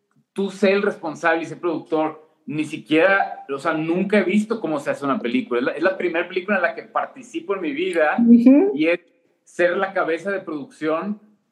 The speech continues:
Speaker 1: pues no sé si pueda, ¿no? Entonces ahí otra vez, eh, me acuerdo que mi padre, eh, un hombre muy sabio, ¿no? Muy, estuvo muy en contra de, de mí antes, pero ya para ese entonces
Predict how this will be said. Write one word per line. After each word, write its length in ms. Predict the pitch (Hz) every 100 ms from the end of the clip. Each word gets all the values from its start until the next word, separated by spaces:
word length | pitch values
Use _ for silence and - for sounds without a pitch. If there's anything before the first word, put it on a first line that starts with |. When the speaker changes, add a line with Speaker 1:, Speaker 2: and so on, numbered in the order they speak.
| _ _ _
Speaker 1:
pues 160 | 160
no 60 | 160
sé 120 | -
si 100 | 147
pueda, 540 | 113 165 226 208 - -
¿no? 220 | 127 160
Entonces 300 | 160 147 175
ahí 220 | 185 180 190
otra 220 | 185 165
vez, 440 | 170 170 170 - _ _ _ _ _
eh, 160 | 127 127
me 100 | 127
acuerdo 400 | 127 143 143 156
que 100 | 156
mi 140 | 143 117
padre, 720 | - 147 147 151 147 - _ _ -
eh, 640 | 117 117 117 110 104 101 - _ _ _ _ _
un 120 | 117 113
hombre 240 | 117 123
muy 180 | 127 135
sabio, 640 | - 190 156 139 143 - - _ -
¿no? 300 | 110 135 139
Muy, 220 | 147 175
estuvo 260 | - 151 165
muy 240 | 165 180
en 120 | 180
contra 360 | 156 156 156 151
de, 180 | 151 -
de 160 | 143 143
mí 220 | 147 156
antes, 460 | 165 175 170 151 -
pero 120 | 139
ya 200 | 135 135
para 140 | 143 143
ese 100 | 143
entonces 400 | 139 143 139